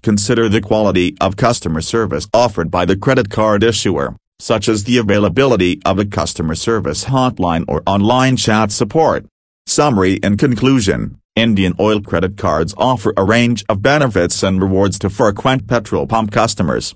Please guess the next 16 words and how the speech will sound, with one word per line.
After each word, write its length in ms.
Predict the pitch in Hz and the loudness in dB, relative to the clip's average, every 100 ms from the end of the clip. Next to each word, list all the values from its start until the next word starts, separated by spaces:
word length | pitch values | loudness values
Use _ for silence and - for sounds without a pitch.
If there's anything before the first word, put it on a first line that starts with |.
| _ - | _ -2
The 100 | 104 | 0
co-branded 680 | 135 135 92 90 90 92 - | 2 2 2 2 2 0 0
credit 400 | 120 107 - - | 0 0 -4 -4
cards 400 | 101 85 90 - | -2 -2 -4 -4
from 260 | 87 90 | -2 -2
Citibank, 680 | - 147 107 80 60 50 - _ - | 0 0 0 -2 -4 -4 -10 _ -4
Axis 460 | 110 110 - 113 104 | -2 -2 0 -2 0
Bank, 480 | 135 123 127 135 _ _ - | 0 0 -2 -6 _ _ -2
and 200 | 98 101 | -2 0
Kotak 520 | 135 131 92 107 101 | 0 2 0 0 0
Bank 400 | 117 101 104 101 | 0 2 0 0
provide 480 | 107 95 117 120 101 | 0 2 2 2 2
cash 500 | 110 98 62 - - | 0 0 -2 -4 -4
back, 400 | 92 82 71 - - - | -2 -2 -4 -10 -18 -4
reward 680 | 107 107 143 131 92 95 101 | -2 2 2 2 2 0 -2
points 560 | 71 60 - - - | -4 -4 -8 -10 -12